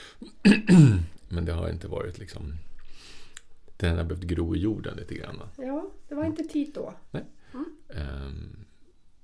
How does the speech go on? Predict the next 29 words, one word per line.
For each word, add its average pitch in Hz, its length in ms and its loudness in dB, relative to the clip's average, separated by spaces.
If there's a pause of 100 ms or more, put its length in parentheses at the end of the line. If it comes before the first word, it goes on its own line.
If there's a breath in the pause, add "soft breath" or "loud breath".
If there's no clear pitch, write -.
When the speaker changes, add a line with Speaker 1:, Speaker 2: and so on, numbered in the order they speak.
Speaker 1:
men - 120 -8
jag - 80 -12
tänker 156 260 -10
att 147 80 -10
det 143 60 -16
finns 139 280 -10
ju 127 40 -10
kanske... 120 420 -10
Det - 100 -12
finns 98 140 -6
många 104 220 -2
olika 170 260 -4
typer 80 260 -2
av 76 40 -4
förlust, - 400 -6
men 95 100 -6
de 101 180 -4
två - 160 -10
som 190 160 -8
jag - 160 -8
kommer 190 160 -8
på - 160 -10
spontant 85 540 -10
är - 80 -6
ju 120 220 -4 (760 loud breath)
det 98 80 -8
mest 90 200 -4
uppenbara 98 540 -2
som 82 360 -4